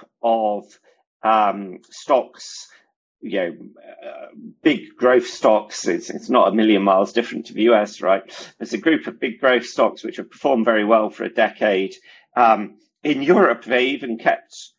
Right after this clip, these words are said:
uh, performing well last year. You know, the valuation gaps in the U S narrowed quite significantly last year, and that just didn't happen in,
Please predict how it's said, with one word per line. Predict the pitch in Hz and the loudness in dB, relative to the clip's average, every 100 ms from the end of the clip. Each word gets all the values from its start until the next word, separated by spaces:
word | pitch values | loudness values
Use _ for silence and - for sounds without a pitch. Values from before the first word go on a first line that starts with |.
| _ | _
uh, | 123 113 110 110 - _ - | -2 0 0 -2 -8 _ -14
performing | 131 143 117 107 | -6 -4 -2 -4
well | 113 104 | -4 -2
last | 113 120 120 - | 0 0 -2 -6
year. | 104 | -4
You | 92 92 | -4 -4
know, | 92 90 - - _ - | -6 -8 -14 -20 _ -10
the | 107 | -2
valuation | 143 135 127 120 123 110 | 0 0 -2 -2 -4 -4
gaps | 120 104 - | -2 -2 -6
in | 117 | -12
the | 107 | -6
U | 113 120 | -2 0
S | 101 - | -2 -4
narrowed | 110 110 113 113 87 90 - - | -4 -2 -2 -4 -4 -8 -12 -6
quite | 107 - | -4 -4
significantly | - 104 110 113 - 104 92 | -10 -12 -12 -14 -14 -14 -12
last | 92 80 - - | -10 -10 -12 -16
year, | 95 90 | -14 -12
and | 104 | -10
that | - | -10
just | - 113 - - | -10 -16 -16 -14
didn't | 135 107 92 | -12 -12 -14
happen | 104 107 - 110 | -8 -8 -8 -10
in, | 92 85 82 | -10 -10 -14